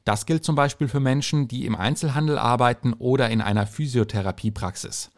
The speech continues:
Die Unternehmen müssen die Tests selbst einkaufen und auch die Kosten dafür tragen. Arbeitgeberverbände berichten allerdings von Lieferschwierigkeiten. Daher könnte es sein, dass nicht alle Firmen bereits Tests vorrätig haben.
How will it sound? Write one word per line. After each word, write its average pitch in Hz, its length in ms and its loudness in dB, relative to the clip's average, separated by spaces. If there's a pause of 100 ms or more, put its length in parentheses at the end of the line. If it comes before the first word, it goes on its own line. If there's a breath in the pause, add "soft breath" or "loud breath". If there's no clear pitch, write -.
(360 loud breath)
Die 131 80 4
Unternehmen 139 480 6
müssen 151 200 0
die 131 120 0
Tests - 360 -4
selbst 117 400 -2
einkaufen 160 640 2
und 160 280 0
auch 135 160 0
die 135 100 -4
Kosten 123 460 0
dafür 98 260 0
tragen. 87 520 -4 (380 loud breath)
Arbeitgeberverbände 156 920 2
berichten 135 440 -2
allerdings 143 440 0
von 143 240 2
Lieferschwierigkeiten. 98 1200 0 (340 loud breath)
Daher 131 280 2
könnte 156 320 2
es 147 120 -2
sein, 139 360 4
dass 131 200 2
nicht - 220 0
alle 160 220 4
Firmen 107 320 4
bereits 95 500 0
Tests - 480 -4
vorrätig 110 640 2
haben. - 320 -6